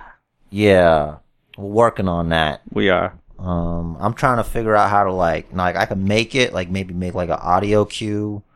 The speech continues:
Speaker 2: Mm-hmm.
Speaker 1: or, like, a theme song for each segment or something. Jazz it up a little bit, but I don't wanna lose our, um, realest podcast in Brooklyn basements on this block award.
Speaker 2: Yeah, it's t-,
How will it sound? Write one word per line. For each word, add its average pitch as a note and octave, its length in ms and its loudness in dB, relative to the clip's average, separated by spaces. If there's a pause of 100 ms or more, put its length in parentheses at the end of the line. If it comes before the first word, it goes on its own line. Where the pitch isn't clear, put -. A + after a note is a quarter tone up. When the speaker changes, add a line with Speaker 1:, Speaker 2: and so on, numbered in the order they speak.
Speaker 2:
Mm-hmm. G2 280 -2 (120)
Speaker 1:
or, F2+ 200 0
like, E2+ 200 2
a - 60 -12
theme G2 340 0
song G#2 800 2
for G2+ 440 2
each G#2 280 -8
segment A#2 540 0 (320)
or A2+ 80 2
something. C#3 640 0 (640)
Jazz G2+ 320 0
it F#2+ 80 -4
up F#2+ 180 0
a G#2+ 60 2
little A2+ 260 2
bit, A2 220 2
but G2 100 2
I F#2+ 80 4
don't F#2+ 160 4
wanna F#2 220 2
lose F#2 280 0
our, E2+ 320 4
um, E2 460 2
realest F#2 520 0
podcast F2 600 0
in F2 140 -8
Brooklyn E2+ 560 0 (400)
basements F2 800 0 (360)
on F2 180 2
this E2 160 0
block - 600 0 (120)
award. D#2 580 0 (920)
Speaker 2:
Yeah, C3 120 4
it's - 160 0
t-, - 80 4